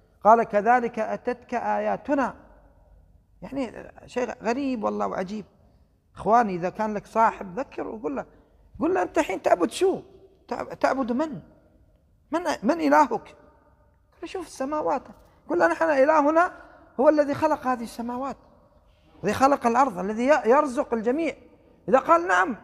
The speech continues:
إذا قال لك: "نعم، أنا أؤمن بهذا الإله"، قل له: "طيب، إذا تؤمن بهذا الإله، كيف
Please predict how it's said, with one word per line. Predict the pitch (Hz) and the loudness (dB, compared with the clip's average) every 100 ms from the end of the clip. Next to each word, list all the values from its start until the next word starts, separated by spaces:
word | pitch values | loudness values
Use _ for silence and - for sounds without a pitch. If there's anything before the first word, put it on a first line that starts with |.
| - _ _ _ _ _ _ _ _ _ 156 | -18 _ _ _ _ _ _ _ _ _ -6
إذا | |
قال | 190 269 254 | 0 2 4
لك: | 277 277 | 2 0
"نعم، | 311 320 247 254 | 0 0 0 -2
أنا | 320 294 | 0 0
أؤمن | 320 330 269 | 0 -2 0
بهذا | 262 277 269 | 2 2 2
الإله"، | 247 294 277 - - - _ _ _ _ _ - | 2 4 2 0 -20 -20 _ _ _ _ _ -8
قل | 330 | -8
له: | |
"طيب، | - 311 240 | -4 -4 -2
إذا | 240 | -4
تؤمن | 240 262 233 | -2 -2 0
بهذا | 233 226 | 0 0
الإله، | 226 226 226 | -2 0 -2
كيف | - 269 | -2 -6